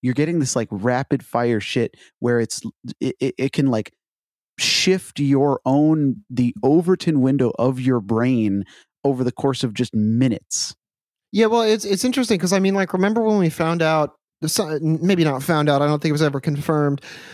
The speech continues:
Speaker 2: but somebody had some, some pretty persuasive evidence that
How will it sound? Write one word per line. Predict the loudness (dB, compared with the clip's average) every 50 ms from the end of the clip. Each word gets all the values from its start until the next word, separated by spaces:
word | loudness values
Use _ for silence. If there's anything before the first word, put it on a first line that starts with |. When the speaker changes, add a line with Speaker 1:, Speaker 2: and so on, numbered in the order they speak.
| -4 -2
Speaker 2:
but | -2 0
somebody | 0 2 2 2 4 4
had | 4 4 2 0
some, | 0 2 2 2 2 0 -2 -2
some | 0 0 0 0
pretty | 2 2 2 2 2
persuasive | 0 0 -2 -2 -2 0 2 2 2 2 2 0 -2 0
evidence | 0 0 0 2 2 2 2 0 -2 -2 0
that | 0 0 0